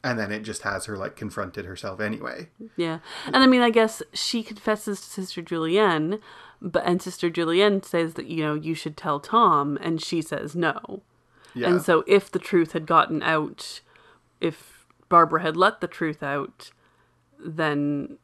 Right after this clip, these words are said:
Speaker 2: more people would have found out, Tom would have found out.
Speaker 1: Yeah.
Speaker 2: And that might have been a good thing.
Speaker 1: And, like, I don't know.
Speaker 2: I don't know what the answer is either.
Speaker 1: <laughs> But I just do think that, like,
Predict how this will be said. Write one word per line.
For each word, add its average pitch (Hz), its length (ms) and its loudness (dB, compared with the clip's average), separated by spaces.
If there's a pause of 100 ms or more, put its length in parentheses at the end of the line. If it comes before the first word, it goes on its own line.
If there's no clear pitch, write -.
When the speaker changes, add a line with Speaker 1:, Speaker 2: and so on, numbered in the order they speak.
Speaker 2:
more 165 280 2
people 151 360 -8
would 151 120 -6
have 147 100 -10
found 147 280 -2
out, 147 180 -4
Tom 160 300 2
would - 100 -4
have - 120 -8
found 95 280 -6
out. - 540 -10 (340)
Speaker 1:
Yeah. 95 320 -6
Speaker 2:
And 160 120 -2
that 147 120 -2
might 151 140 -6
have 151 100 -10
been 147 100 -10
a 139 60 -8
good 143 260 -6
thing. 180 340 -8 (1120)
Speaker 1:
And, 277 100 4
like, 277 280 6
I 233 120 6
don't 180 240 2
know. 143 540 6 (320)
Speaker 2:
I 220 120 2
don't 190 120 4
know 143 100 -2
what 147 120 -6
the 147 120 -4
answer 147 360 -6
is 151 160 -8
either. 156 520 -8
Speaker 1:
<laughs> - 40 -20 (100)
But 170 280 4
I 175 80 4
just 160 380 -6 (460)
do 135 240 2
think 120 460 -4
that, 110 180 -4
like, - 440 -10